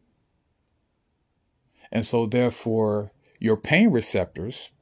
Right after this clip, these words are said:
not necessarily turn off, but they lessen. Because while you're in the heat of a moment, let's say a fight, you may get hit and not even realize that you were hit, meaning that you may get hit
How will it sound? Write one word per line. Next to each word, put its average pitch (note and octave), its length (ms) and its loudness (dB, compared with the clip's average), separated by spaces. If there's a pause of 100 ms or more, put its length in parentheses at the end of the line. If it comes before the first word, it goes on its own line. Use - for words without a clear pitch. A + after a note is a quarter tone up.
(400)
not F#3+ 160 2
necessarily D3 640 2
turn G#2 440 0
off, - 480 2
but A2 160 0
they F#2+ 120 2
lessen. F2+ 460 -2 (1400)
Because A2+ 640 0 (360)
while A2 240 4
you're C#3 260 4
in A#2+ 200 0
the G#2+ 100 0
heat C#3 320 0
of G2 100 0
a G2 60 2
moment, D3+ 500 2 (440)
let's - 140 2
say B2+ 160 4
a F2 120 0
fight, - 520 -2 (800)
you E3+ 160 2
may D#3 160 6
get A2 220 0
hit - 540 0 (200)
and C3 140 0
not D#3 160 8
even C#3+ 200 0
realize C#3+ 480 2
that B2 140 0
you C#3 140 -4
were B2 140 0
hit, - 400 -2 (360)
meaning C3+ 360 2
that B2 160 4
you E3 120 0
may D#3+ 220 2
get C3+ 180 0
hit - 520 0